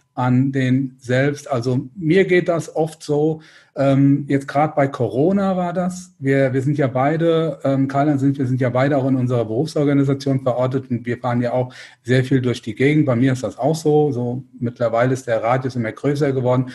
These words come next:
Dann auch gemerkt, so bis März war ich sehr viel unterwegs und auf einmal, ja, bis, also im März, auf einmal Lockdown. So, die ganzen Auswärtstermine sind mehr oder weniger flach gefallen.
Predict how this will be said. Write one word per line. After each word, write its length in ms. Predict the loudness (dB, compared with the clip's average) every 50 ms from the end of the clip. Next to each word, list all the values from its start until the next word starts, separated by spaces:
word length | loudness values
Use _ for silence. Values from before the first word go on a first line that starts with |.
| -16 -20 -20 _ -6
Dann 100 | -4 0
auch 180 | 0 0 0 0
gemerkt, 360 | 0 0 2 2 0 0 0
so 100 | -2 -2
bis 320 | 0 0 0 0 -2 -2
März 440 | -2 0 2 2 2 0 -2 -6 -16 -18 -20 -20 -6 _
war 100 | 0 0
ich 80 | 2 2
sehr 220 | 4 4 4 4
viel 180 | 4 4 4 4
unterwegs 840 | 4 2 2 0 0 0 2 2 2 2 0 -2 -6 -16 -20 _ _
und 160 | -4 -2 0
auf 260 | 0 -2 -4 -4 -2
einmal, 680 | 0 2 2 2 2 2 2 2 2 2 2 0 0 0
ja, 380 | 0 2 0 0 -2 -4 -8 -4
bis, 360 | -2 -2 -2 -2 -4 -10 -16 _ _ _ _ _
also 220 | -6 -6 -4 -4
im 240 | -2 0 2 2 2
März, 340 | 2 2 0 0 -2 -8 -14 _ _ _ _ _
auf 140 | -6 -4 0
einmal 600 | 2 2 4 4 4 4 4 4 2 2 0 -4 -8 _
Lockdown. 540 | -2 -2 -2 -2 -2 -4 -4 -4 -4 -6 -10 -16 _ _
So, 320 | _ -6 -4 -4 -4 -6 -10 _ _ _ _ _ _ _ _
die 60 | -4
ganzen 340 | 0 2 4 4 4 2 0
Auswärtstermine 840 | 2 2 2 0 2 0 -2 -4 -2 -2 0 2 2 2 2 2 0
sind 120 | 0 0
mehr 160 | 0 0 0
oder 120 | -2 -2 -4
weniger 280 | -4 -4 -6 -6 -8 -10 -12 -18 -20 -20 _ -8
flach 340 | -4 -2 -2 -2 -2 -4
gefallen. 560 | -4 -6 -2 0 0 2 2 2 2 0 -2